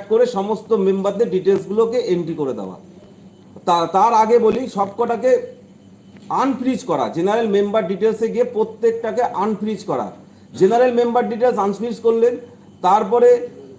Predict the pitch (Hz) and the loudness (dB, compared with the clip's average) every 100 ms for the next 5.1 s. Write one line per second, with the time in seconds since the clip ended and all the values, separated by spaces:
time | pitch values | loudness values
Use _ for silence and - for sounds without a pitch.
0 | - 160 156 147 143 139 117 160 202 226 | -10 -2 2 4 4 2 0 0 2 4
1 | 226 220 233 247 240 226 220 233 240 226 | 4 4 2 2 -2 0 2 2 0 2
2 | 202 202 226 254 - 233 240 247 - - | 2 2 -4 -4 0 2 2 0 -4 -18
3 | - 165 185 233 160 185 240 247 226 226 | -4 0 2 2 4 2 2 -4 -2 0
4 | 233 233 240 196 208 202 220 - 170 135 | -2 0 0 2 0 -2 -6 -4 -4 -2